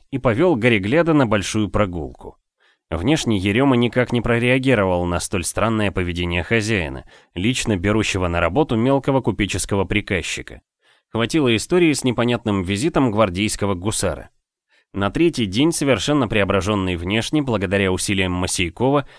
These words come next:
подстриженный и наряженный в модный костюм, Афанасий Горегляд был представлен специально отобранной лично мною для этого проекта группе инженеров, строителей и химиков.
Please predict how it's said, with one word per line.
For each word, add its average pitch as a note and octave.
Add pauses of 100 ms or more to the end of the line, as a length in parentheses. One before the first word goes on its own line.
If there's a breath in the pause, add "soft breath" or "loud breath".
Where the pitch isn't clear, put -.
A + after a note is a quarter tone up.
(180 loud breath)
подстриженный D#3
и D3+
наряженный G#2+
в F2+
модный F#2
костюм, E3 (200 loud breath)
Афанасий D3
Горегляд G#2+
был C#3+
представлен D#3
специально C#3+
отобранной C3+
лично G#2+
мною G2+
для F#2+
этого F2+
проекта C#3
группе A#2
инженеров, A#2+
строителей A#2+
и A#2+
химиков. E2+